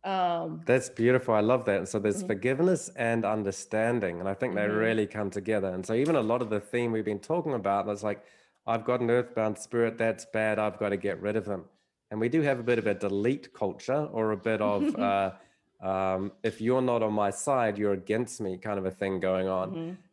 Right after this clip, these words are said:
Speaker 2: And, and what, and what, what happens then is nobody listens to anybody, and you're just trying to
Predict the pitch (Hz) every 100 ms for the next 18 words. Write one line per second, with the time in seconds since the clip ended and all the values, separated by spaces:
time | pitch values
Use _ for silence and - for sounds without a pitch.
0 | - 104 113 107 104 139 - - - 110
1 | 107 107 135 139 131 139 123 120 175 147
2 | 113 127 120 117 123 123 117 - 110 143
3 | 160 95 90 104 151 - 113 107 113 113
4 | - 110 110 107 104